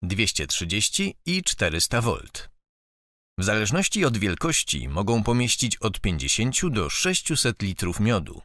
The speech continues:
Zrobione są ze stali nierdzewnej.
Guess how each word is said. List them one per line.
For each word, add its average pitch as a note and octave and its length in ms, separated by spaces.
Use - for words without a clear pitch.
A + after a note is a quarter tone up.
Zrobione E2+ 520
są A2+ 240
ze B2+ 160
stali D#2 280
nierdzewnej. G#2 760